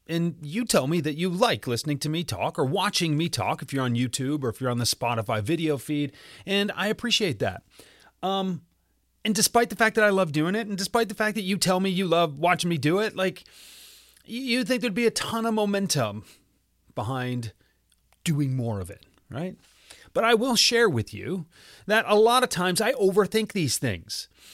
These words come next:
I overthink these episodes. I start thinking, "Oh my gosh, this is here forever. This is something I've gotta make sure I get right. This is something," and, and I don't know if you are aware of this. Maybe you haven't put two and two together here.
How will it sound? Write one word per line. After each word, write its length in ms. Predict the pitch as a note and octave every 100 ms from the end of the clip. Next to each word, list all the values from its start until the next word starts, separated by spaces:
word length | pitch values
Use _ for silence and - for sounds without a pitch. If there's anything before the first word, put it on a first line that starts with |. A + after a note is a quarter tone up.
| -
I 80 | G#3+
overthink 480 | B3 B3+ A#3+ B3 G#3+
these 200 | A3 D#3+
episodes. 560 | E3 - - B2 A2+
I 40 | G3+
start 240 | G#3 A#3
thinking, 320 | A3+ A3 G#3 - -
"Oh 160 | F#3+ G#3+
my 140 | B2+
gosh, 320 | - A#3 - -
this 220 | A#3+ -
is 100 | F#3
here 240 | F#3+ F#3
forever. 800 | - F3+ - - E3+ C3+ C3 G#2 - - -
This 240 | F3+ G#3 G#3+
is 180 | E3+
something 340 | - G3+ F3+ E3+
I've 120 | D#3
gotta 220 | F3+ D#3+
make 200 | D#3 G3
sure 260 | - F#3+ E3+
I 120 | D#3
get 220 | C3 E3+
right. 580 | C#3 C3 F3 F#3 A#2 - - - - -
This 220 | G#3 -
is 100 | F#3+
something," 320 | G3+ F#3 G3
and, 160 | D#3+ D#3+
and 200 | F#3 F3+
I 140 | -
don't 100 | A#3
know 60 | G3
if 100 | D3+
you 220 | F3 E3+
are 120 | D3
aware 280 | C#3 C3+ F3
of 80 | F3
this. 220 | G#3 G3
Maybe 200 | E3+ E3+
you 160 | D#3+ C3+
haven't 420 | C#3 D3+ E3+ C#3
put 240 | D3+ -
two 220 | - F3
and 100 | E3
two 140 | D3 E3
together 360 | C#3 D3+ F3
here. 240 | E3+ F#3